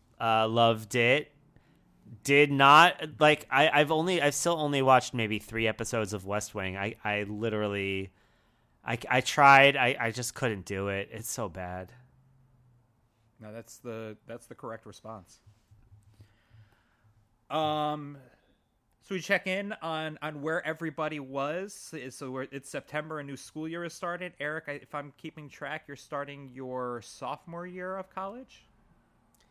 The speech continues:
Speaker 1: Uh, yeah, it must, it must have been sophomore year. At this point, uh, so it's fall, it's September of ninety-nine. Yeah,
Speaker 2: Yeah.
Speaker 1: it was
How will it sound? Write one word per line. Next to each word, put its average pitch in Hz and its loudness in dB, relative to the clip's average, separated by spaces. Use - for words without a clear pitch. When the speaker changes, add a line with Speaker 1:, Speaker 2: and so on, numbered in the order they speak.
Speaker 1:
Uh, 127 4
yeah, 113 4
it 110 -16
must, 127 -8
it 143 0
must 143 -4
have 139 -10
been 135 -4
sophomore 135 -2
year. 123 -2
At 117 -6
this 135 -6
point, 135 0
uh, 117 0
so 127 0
it's 135 -8
fall, 143 6
it's 139 -6
September 139 2
of 131 0
ninety-nine. 135 -2
Yeah, 156 2
Speaker 2:
Yeah. 110 -10
Speaker 1:
it - -10
was 113 -8